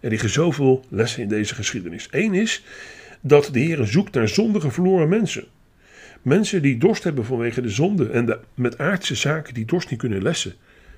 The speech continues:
Hij laat zien dat hij de fontein des levens is, Zacharia dertien vers één, die de dorst voor eeuwig lessen kan en wil.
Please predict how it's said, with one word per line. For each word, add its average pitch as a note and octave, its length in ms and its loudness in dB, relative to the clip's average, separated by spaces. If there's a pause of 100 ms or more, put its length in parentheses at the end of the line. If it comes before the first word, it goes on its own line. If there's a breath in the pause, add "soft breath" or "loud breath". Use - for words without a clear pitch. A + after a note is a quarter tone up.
(540 soft breath)
Hij A2+ 140 -8
laat F#2+ 200 -8
zien G#3+ 380 4 (400 loud breath)
dat - 260 -8
hij D#3+ 140 2
de D3 100 -2
fontein F3 580 0
des C3 160 2
levens C#3 440 0
is, - 280 -12
Zacharia G#2 520 -8
dertien A2 360 -8
vers A2+ 160 -10
één, D3 260 -8 (500 soft breath)
die - 120 -12
de E2+ 160 -8
dorst B2+ 340 4
voor - 200 -8
eeuwig B2+ 480 -2 (300 soft breath)
lessen A2+ 300 -4 (100)
kan D3 260 0
en A#2 160 0
wil. F#2+ 360 -4